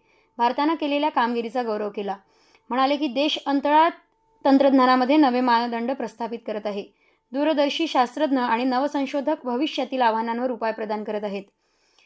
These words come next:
देशातील पहिला खासगी उपग्रह नक्षत्र फायरफ्लाय यशस्वीरित्या प्रक्षेपित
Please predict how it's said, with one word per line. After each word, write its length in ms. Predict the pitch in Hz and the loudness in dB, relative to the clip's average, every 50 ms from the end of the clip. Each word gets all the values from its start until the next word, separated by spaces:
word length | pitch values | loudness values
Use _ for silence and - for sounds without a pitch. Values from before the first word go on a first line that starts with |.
| _ _ | _ _
देशातील 440 | - 269 269 - 311 294 285 320 311 | -6 -6 -4 0 0 0 0 0 -2
पहिला 300 | 294 302 269 247 269 277 277 | -2 0 0 2 2 2 2
खासगी 320 | 277 269 254 233 208 - 269 | 2 0 0 0 -2 -6 -6
उपग्रह 380 | 254 - 262 240 240 240 247 | -6 -4 -6 -6 -4 -2 0
नक्षत्र 520 | 285 285 254 240 - - 254 254 - 240 240 | 0 0 0 -2 -4 -8 -8 -6 -6 -8 -8
फायरफ्लाय 600 | 233 - 247 240 254 294 311 - 285 277 269 302 285 - | -2 0 2 4 4 2 2 -2 2 2 2 2 2 -2
यशस्वीरित्या 680 | 262 269 262 - 349 311 - 320 330 285 254 - 277 277 | -6 -6 -6 -4 -6 -8 -4 -2 -2 -2 -2 -2 -2 -2
प्रक्षेपित 480 | 269 254 226 - - 254 240 214 247 | -2 -4 -6 -6 -6 -8 -8 -8 -10